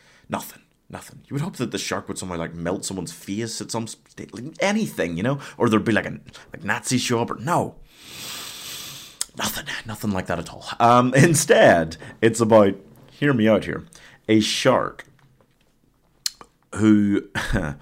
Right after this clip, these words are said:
is around this island or something, and he's being experimented on by the military.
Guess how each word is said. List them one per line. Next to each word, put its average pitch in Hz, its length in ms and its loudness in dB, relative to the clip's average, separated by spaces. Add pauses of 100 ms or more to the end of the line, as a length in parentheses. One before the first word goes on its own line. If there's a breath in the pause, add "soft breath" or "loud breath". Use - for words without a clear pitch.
(1120 loud breath)
is 101 340 0 (360)
around 139 320 0
this 143 240 0
island 180 440 0
or 160 120 -6
something, 180 480 -8
and 113 120 -4
he's 110 300 -8
being 127 240 -2
experimented 110 560 2
on 101 140 4
by 92 80 4
the 85 40 -2
military. 95 580 0